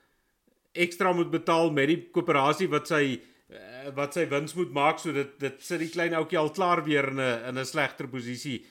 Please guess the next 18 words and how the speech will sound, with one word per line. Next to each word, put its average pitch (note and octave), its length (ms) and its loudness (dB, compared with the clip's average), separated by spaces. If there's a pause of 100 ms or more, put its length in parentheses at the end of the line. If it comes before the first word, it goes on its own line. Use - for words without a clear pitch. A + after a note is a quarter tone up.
(300)
en C3 300 -6
maak B2 260 0
hom D3 140 -2
minder C3+ 260 0
kompeterend. B2+ 760 -4
Ehm, A2 380 -8
en A#2+ 100 -6
dis B2+ 220 -6
'n D#3 60 -6
manier C3 380 -4
hoe C3 220 -8
jy C#3 140 -2
die C3+ 100 -6
klein C#3+ 240 -2
ouetjie C#3 260 -8
maar C#3 200 -2
weer C3+ 260 -2
wurg. C3 400 -2